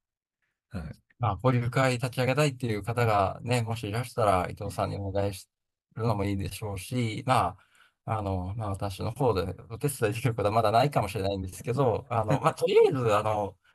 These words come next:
Speaker 2: やってみるっていうのは、まあ、
Speaker 1: そうですよね。
Speaker 2: 大変かなっていうのは、はい。
Speaker 1: そうですね。
Speaker 2: ね。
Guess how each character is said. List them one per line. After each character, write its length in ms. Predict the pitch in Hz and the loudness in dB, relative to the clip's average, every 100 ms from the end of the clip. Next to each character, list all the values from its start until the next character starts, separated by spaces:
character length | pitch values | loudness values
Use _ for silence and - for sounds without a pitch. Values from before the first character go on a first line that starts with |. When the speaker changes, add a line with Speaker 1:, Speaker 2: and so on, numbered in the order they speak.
| _ | _
Speaker 2:
や 140 | - 123 | 2 2
っ 120 | - _ | 0 _
て 100 | 180 | -2
み 120 | 185 | 2
る 200 | 147 110 - _ - | 2 0 -4 _ -4
っ 20 | |
て 60 | 107 | -2
い 80 | |
う 20 | 98 | -2
の 120 | 92 | 0
は、 420 | 110 98 95 95 | 2 2 0 -4
ま 80 | 123 | -2
あ、 40 | 120 | 0
Speaker 1:
そ 140 | 113 | 2
う 20 | |
で 80 | 107 | 2
す 140 | - - | -2 -6
よ 60 | |
ね。 60 | - - | -6 0
Speaker 2:
大 80 | 120 | 4
変 0 | |
か 100 | 135 | 4
な 40 | |
っ 140 | 143 - | 2 -4
て 80 | 104 | -4
い 100 | 101 | -2
う 60 | |
の 100 | 104 | -2
は、 240 | 95 87 - | -2 -2 2
は 240 | 123 104 | 2 4
い。 160 | 98 - _ _ _ | 0 -4 _ _ _
Speaker 1:
そ 120 | - | -4
う 60 | 104 | -4
で 40 | |
す 140 | 95 - | -6 -12
ね。 280 | 143 156 - - | -8 -8 -10 -8
Speaker 2:
ね。 360 | 113 120 117 | -4 -2 -2